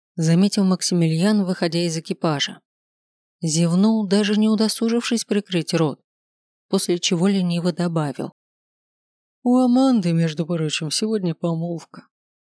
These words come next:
А у кое-кого в планах явно было поваляться на диване, но вместо этого приходится сопровождать ещё не родственницу и служанку к душниле комиссару.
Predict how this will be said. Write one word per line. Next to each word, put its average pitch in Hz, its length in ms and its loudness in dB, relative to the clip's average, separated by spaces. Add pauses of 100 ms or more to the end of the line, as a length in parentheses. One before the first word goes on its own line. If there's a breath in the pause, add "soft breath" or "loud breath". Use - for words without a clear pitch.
(600)
А 202 160 0
у 196 80 0
кое-кого 208 600 2
в - 80 -12
планах 220 520 0
явно 208 360 0
было 202 240 0
поваляться 202 640 0
на 202 120 0
диване, 214 520 -4 (640)
но 202 180 4
вместо 196 360 2 (120)
этого 196 320 0
приходится 180 640 -2
сопровождать 185 720 -2
ещё 190 260 -2
не 190 160 2
родственницу 170 840 -4 (420)
и 240 100 -2
служанку 214 840 -2 (260)
к 214 140 0
душниле 196 520 2
комиссару. 175 680 -2